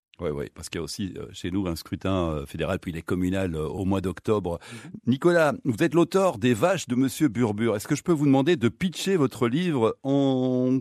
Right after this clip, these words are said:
Speaker 1: trente secondes ?
Speaker 2: <laughs> Donc, on se trouve à la frontière d'un pays imaginaire, euh, et on suit un vieux paysan qui un jour se réveille et découvre que son champ a été coupé en deux par, euh,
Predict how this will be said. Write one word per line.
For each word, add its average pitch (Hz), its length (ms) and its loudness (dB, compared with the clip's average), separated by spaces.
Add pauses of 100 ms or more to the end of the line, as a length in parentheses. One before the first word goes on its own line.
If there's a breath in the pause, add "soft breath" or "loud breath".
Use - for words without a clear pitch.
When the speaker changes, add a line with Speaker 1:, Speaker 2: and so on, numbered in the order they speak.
(140)
Speaker 1:
trente 247 200 4
secondes ? 90 300 -4 (280)
Speaker 2:
<laughs> - 720 -12
Donc, 160 340 -4
on 165 60 0
se 160 140 -2
trouve 175 440 2
à 139 140 2
la 131 120 2
frontière 160 420 0
d'un 135 120 0
pays 143 320 0
imaginaire, 139 720 0
euh, 120 160 2 (140)
et 135 220 -2
on 135 120 -6
suit 175 300 -2
un 123 140 2
vieux 175 260 0
paysan 131 480 -2
qui - 140 -8
un 123 80 -2
jour 131 180 -6
se - 100 -6
réveille 123 540 -2 (400 loud breath)
et 139 160 0
découvre 139 680 0
que 131 480 0
son 135 280 -6
champ 170 280 -4
a 139 80 0
été 123 180 -6
coupé 190 320 -4
en 131 160 0
deux 120 220 -4
par, 117 240 -6
euh, 107 320 -10